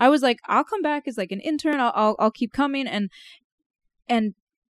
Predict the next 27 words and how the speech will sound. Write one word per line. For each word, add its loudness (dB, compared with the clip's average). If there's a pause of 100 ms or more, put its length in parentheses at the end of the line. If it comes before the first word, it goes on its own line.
(360)
like, 2
they 2
helped 0
me 4
do 4
that. 4
So 4
it 6
was 2
so 4
weird 2
to -2
me 2
that 0
somebody 0
wasn't 0
supporting 0
me 0
and -2
knowing 0
that, -2
like, -2 (340)
I'm 0 (180)
getting 0
this, 0 (640)
like, 0
degree 0